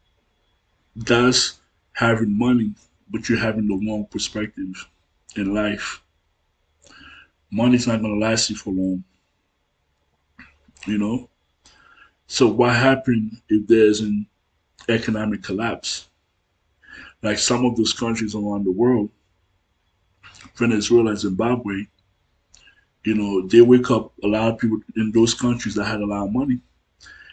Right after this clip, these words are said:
they wake up one day and find out that that money is worthless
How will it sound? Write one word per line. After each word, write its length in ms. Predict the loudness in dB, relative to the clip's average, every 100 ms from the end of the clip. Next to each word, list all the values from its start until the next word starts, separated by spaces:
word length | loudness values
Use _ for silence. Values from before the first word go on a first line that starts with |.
| _ _
they 80 | -2
wake 260 | 2 2 0
up 140 | -2
one 220 | -4 2
day 320 | 4 4 2 -8 _ -10
and 140 | -6
find 280 | -4 -2 0
out 320 | 0 -2 -6 _ _ _ _ _ -12
that 380 | -2 0 0 -4 _ _ _ _ _ _ -2
that 160 | 0
money 360 | 0 0 2 0
is 120 | 0
worthless 680 | 0 0 -2 -8 -8 -12